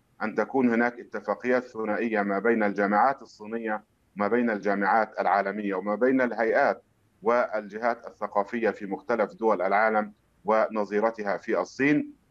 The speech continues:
لكي تكون، آه، يعني، منصات مهمة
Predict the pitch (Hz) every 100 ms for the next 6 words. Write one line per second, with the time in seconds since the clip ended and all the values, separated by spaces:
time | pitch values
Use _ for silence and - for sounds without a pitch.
0 | _ 110 110 156 160 143 - 151 156 156
1 | 101 127 127 104 123 127 131 120 131 127
2 | - 156 - 120 127 123